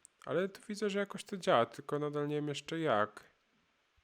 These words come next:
Nie wiem, czemu nie mogę założyć grupy. A, create, dobra, czyli ja mogę zakreatować. Custom nie. Czy jakbym chciał zrobić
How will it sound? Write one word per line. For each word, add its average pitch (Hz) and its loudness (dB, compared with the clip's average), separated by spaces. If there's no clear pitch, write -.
Nie 156 -2
wiem, 135 0
czemu 127 -4
nie 113 -4
mogę 110 -8
założyć 104 -8
grupy. 151 -8
A, 127 6
create, 110 2
dobra, 107 0
czyli - -8
ja 113 0
mogę 120 -4
zakreatować. 120 -6
Custom 147 -8
nie. 107 -4
Czy - -4
jakbym 127 2
chciał 131 6
zrobić 123 -2